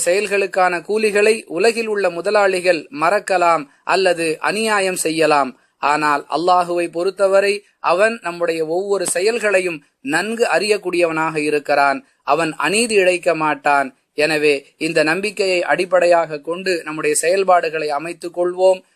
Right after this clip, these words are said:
அல்லாஹ்விடத்தில் மறுமையில் கூலியை பெறுவோம், வெற்றி அடைந்து கொள்வோம். வாஹிர் தாவானா அனில்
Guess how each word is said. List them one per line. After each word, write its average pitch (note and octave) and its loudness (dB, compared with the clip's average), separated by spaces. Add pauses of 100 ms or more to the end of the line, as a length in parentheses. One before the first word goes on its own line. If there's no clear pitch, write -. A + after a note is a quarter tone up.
(140)
அல்லாஹ்விடத்தில் D#3+ -2 (220)
மறுமையில் F3 -2
கூலியை F#3+ -2
பெறுவோம், D#3 0 (260)
வெற்றி F3+ 0
அடைந்து E3+ 0
கொள்வோம். D3 -2 (280)
வாஹிர் F3 0
தாவானா D#3 0
அனில் D3 -8